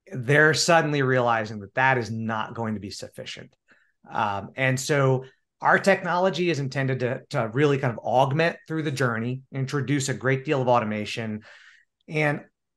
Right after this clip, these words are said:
I'm a big believer in better living through automation.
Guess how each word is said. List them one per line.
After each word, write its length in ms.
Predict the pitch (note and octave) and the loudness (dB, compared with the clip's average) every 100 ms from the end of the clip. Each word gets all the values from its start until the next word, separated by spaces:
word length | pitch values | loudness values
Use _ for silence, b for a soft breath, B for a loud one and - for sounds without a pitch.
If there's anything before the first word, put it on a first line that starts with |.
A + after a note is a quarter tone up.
| - | -8
I'm 220 | C3+ E3+ | 0 4
a 120 | G3+ | 4
big 220 | C#3+ F3+ D#3 | 6 4 6
believer 480 | C#3 A#2+ G#2 F#2 - | 2 2 -2 -8 -8
in 140 | B2+ | -4
better 240 | B2 C3 B2 | 2 4 4
living 360 | A#2 G#2 G2 - - | 0 -4 -6 -12 -8
through 160 | A#2+ | -4
automation. 560 | A2 G2 F2+ F2+ - - | -2 -2 -6 -12 -14 -16